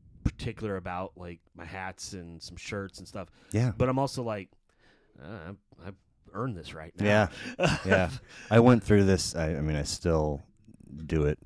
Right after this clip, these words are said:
Speaker 2: so, but it's, uh, much reduced or refined. But when it comes to, when it came to, like, a dollar amount, you know, for a pair of sneakers, um, or, uh,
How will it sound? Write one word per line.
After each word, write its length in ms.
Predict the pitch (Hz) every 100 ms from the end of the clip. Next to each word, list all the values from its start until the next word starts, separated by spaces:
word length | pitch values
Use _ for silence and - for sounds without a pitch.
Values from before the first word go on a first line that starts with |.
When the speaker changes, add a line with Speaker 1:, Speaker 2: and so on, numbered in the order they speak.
| -
Speaker 2:
so, 200 | - 82 -
but 220 | 78 73 -
it's, 280 | 80 - -
uh, 300 | 85 60 73 67
much 420 | 80 73 - - _ _ - 80 87 85
reduced 640 | 85 82 67 73 69 -
or 40 | 73
refined. 520 | 69 - 73 69 - _ - - - - - - _ _
But 380 | 87 87 80 -
when 160 | 92 85
it 120 | - -
comes 460 | 90 87 82 -
to, 520 | - 87 80 76 76 71
when 240 | 78 82
it 100 | 80 -
came 320 | 87 82 80
to, 140 | 76
like, 180 | 76 71 _ - - _ _ _ _ _ - - - 55 _ -
a 80 | 98
dollar 400 | 78 76 78 69
amount, 440 | 67 62 58 - - _
you 140 | 80 71
know, 220 | 67 67
for 320 | - 71 71 - 78
a 80 | 90
pair 180 | - 95
of 80 | -
sneakers, 540 | 101 - - - - _
um, 600 | - 71 65 65 - 67 -
or, 880 | 80 71 67 69 69 71 - - -
uh, 60 | -